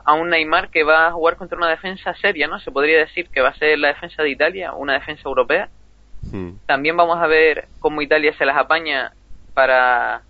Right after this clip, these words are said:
Speaker 1: para ganar a Brasil, porque tampoco es tan fácil ganar a Brasil, ¿no? Y lo que más se espera de esto es,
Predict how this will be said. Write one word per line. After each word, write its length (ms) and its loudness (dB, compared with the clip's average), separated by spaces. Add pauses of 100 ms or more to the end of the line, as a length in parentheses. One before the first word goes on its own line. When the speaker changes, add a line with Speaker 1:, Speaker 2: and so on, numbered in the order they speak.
(280)
Speaker 1:
para 180 2
ganar 240 -4
a 60 0
Brasil, 360 -6
porque 220 -6
tampoco 540 -2
es 80 -6
tan 160 -4
fácil 240 -12
ganar 240 -2
a 60 4
Brasil, 380 -4
¿no? 160 -12 (800)
Y 460 -6
lo 160 0
que 380 2 (120)
más 220 -2
se 80 -12
espera 380 2
de 100 4
esto 300 0
es, 240 2